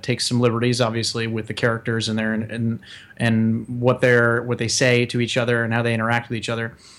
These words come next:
The, the biggest, uh, egregious thing for me in The Social Network was,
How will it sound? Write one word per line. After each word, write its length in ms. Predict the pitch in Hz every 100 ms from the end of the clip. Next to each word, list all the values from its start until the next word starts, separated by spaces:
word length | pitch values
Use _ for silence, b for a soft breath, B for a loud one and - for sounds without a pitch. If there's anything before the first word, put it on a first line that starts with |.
| B B -
The, 80 |
the 140 | 160 165
biggest, 420 | 185 175 - 151
uh, 20 |
egregious 680 | 135 127 131 131 147 135 131
thing 180 | 135 127
for 100 | 127
me 160 | 127
in 100 | 123
The 60 | 117
Social 320 | 110 123 120
Network 400 | 117 123 120 113
was, 360 | 113 113 107